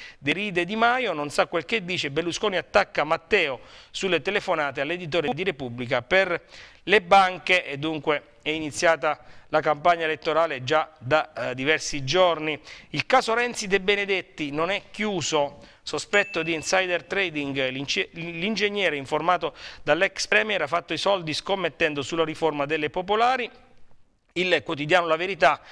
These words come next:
lo dice qui nel titolo di apertura: "Pubblichiamo le carte con le accuse della Consob, la procura chiede l'archiviazione ma i due devono spiegare molte cose".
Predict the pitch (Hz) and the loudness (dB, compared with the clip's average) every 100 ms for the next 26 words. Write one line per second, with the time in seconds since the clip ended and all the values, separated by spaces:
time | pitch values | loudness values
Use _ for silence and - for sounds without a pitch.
0 | - - - 151 156 156 - 180 160 156 | -20 -20 -8 -2 -2 -2 -4 -2 0 -2
1 | 147 147 - 165 160 151 151 175 190 254 | 0 -2 -2 -8 -2 -2 0 -4 -4 2
2 | 226 - 185 175 208 170 147 156 220 220 | 2 0 -6 0 4 4 2 2 2 2
3 | - 196 - - - - 160 160 - 220 | -2 -6 -4 -18 -8 2 4 4 -2 -2
4 | 180 175 160 156 143 127 - 135 135 175 | 0 2 2 0 -4 -4 -6 -2 0 0
5 | 185 233 196 - 208 180 170 190 196 196 | -2 0 -2 0 -2 0 -2 -2 -4 -2
6 | 226 220 190 143 143 160 180 165 175 139 | -2 -2 -2 -2 -6 -4 -2 -2 -2 -4
7 | - - 190 139 107 95 - _ - _ | -6 -4 -2 -2 -4 -10 -18 _ -20 _
8 | _ _ _ - 175 208 - 190 - - | _ _ _ 0 2 2 0 0 0 -6
9 | - _ - 208 160 160 139 | -20 _ 4 4 4 -2 -4